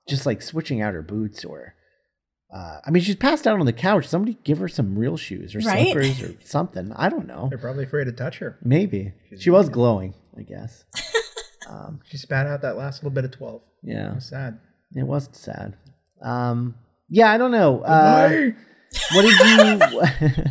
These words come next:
Speaker 1: <laughs> what did you, <laughs> uh, what did, what did you guys think about the, um, the plot of the, of the episode?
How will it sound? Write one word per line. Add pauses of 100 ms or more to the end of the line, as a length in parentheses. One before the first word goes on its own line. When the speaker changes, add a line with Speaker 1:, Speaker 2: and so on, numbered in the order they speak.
(200)
Speaker 1:
<laughs>
what
did
you, (2500)
<laughs> (1120)
uh,
what
did,
what
did
you
guys
think
about
the,
um,
the
plot
of
the,
of
the
episode?